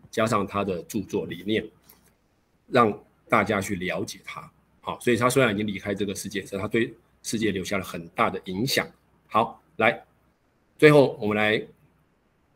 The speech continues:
看一下他讲过的这句话：“艺术家哈，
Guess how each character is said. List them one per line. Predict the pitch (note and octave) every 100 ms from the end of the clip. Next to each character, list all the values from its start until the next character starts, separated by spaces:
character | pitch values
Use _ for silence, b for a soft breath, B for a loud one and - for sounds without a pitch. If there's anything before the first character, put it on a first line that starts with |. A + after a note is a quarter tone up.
| _ _ _ _ _ _
看 | - B2
一 |
下 | A2+ A2 - _ _ _ _ _ _
他 | - A#2+
讲 | F#2
过 | A2+ A2
的 |
这 | G2+ G#2
句 | G#2
话 | F#2 G2+ E2+ D3
：“艺 |
术 | C#3 C3+
家 | A#2 G#2+
哈， | G#2 E2+